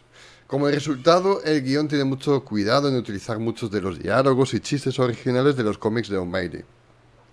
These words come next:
Es una elección notable, dado que la cantidad de personas divertidas que trabajaron en esta película,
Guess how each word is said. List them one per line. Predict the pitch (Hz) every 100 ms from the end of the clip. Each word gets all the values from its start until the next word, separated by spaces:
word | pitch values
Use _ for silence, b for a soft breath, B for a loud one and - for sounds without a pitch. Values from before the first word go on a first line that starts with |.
| _ -
Es | 117
una | 127
elección | 131 135 - 123
notable, | 110 123 123 120
dado | 117 117
que | 110
la | 104
cantidad | 110 98 104
de | 131
personas | 143 127 135 135
divertidas | 127 117 110 127 120
que | -
trabajaron | - 101 90 113 117
en |
esta | 110 107
película, | 110 113 110 107